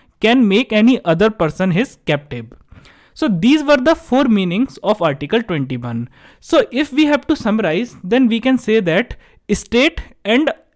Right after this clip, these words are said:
any individual cannot take away the life or personal liberty of any other individual. So this is Article twenty-one.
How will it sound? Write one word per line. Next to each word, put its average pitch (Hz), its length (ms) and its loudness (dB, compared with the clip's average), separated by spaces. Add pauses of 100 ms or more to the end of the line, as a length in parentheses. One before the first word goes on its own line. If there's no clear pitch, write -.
(100)
any 247 340 4
individual 175 680 0 (380)
cannot 233 540 0
take 247 220 -2
away 208 240 2
the 254 140 2
life 175 500 0 (120)
or 233 180 2
personal 220 420 -2
liberty 170 600 -4 (180)
of 214 220 2
any 185 480 0
other 175 180 4 (160)
individual. 123 600 -6 (340)
So 247 120 -4
this 220 280 0
is 262 100 0
Article 185 480 -2
twenty-one. 123 840 -6